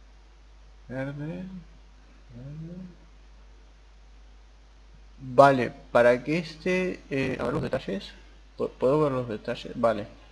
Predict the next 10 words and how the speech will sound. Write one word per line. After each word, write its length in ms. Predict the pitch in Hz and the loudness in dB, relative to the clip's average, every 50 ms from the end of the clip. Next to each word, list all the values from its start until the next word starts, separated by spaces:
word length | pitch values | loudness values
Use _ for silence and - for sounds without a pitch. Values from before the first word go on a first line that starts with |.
| - - - - - - - - | -20 -20 -20 -20 -20 -20 -12 -4
Eh, 1400 | 131 127 127 123 123 120 117 117 117 113 113 113 113 110 110 107 104 - - - - - - - - - - - - - | 0 2 2 4 4 4 4 4 4 2 2 0 0 -2 -2 -2 -2 -4 -6 -6 -8 -10 -10 -12 -12 -14 -16 -18 -2 4
carga 300 | 156 156 170 180 170 165 | 6 6 6 6 4 2
cero 320 | 170 - 160 160 156 151 | 0 0 2 2 2 2
de 120 | 143 131 | 2 0
cuatrocientos, 1300 | 123 - 120 120 - - 113 - - - 156 165 160 160 160 160 165 175 208 240 247 - - - - - - - - - - - | 0 0 -2 0 0 -2 -4 -4 -4 -4 -4 -4 -4 -6 -6 -4 -4 -4 -4 -6 -10 -12 -16 -16 -16 -18 -20 -20 -20 -20 -20 -18
es 140 | - - - | -16 -8 -6
el 120 | 127 127 113 | -4 -2 -2
que 100 | 123 113 | -2 -2
tenemos. 800 | 113 117 127 139 151 151 147 151 170 196 226 - - - - - - - - - - - - - - - - - - - - - - - - - | 0 -2 -2 -2 -2 -2 -2 -2 -4 -6 -8 -10 -14 -18 -20 -20 -20 -20 -20 -20 -20 -20 -20 -20 -20 -20 -20 -20 -20 -20 -20 -20 -20 -20 -14 -6
Y 460 | 147 151 170 180 185 190 208 226 226 | -4 -2 -2 -2 -2 -4 -6 -8 -10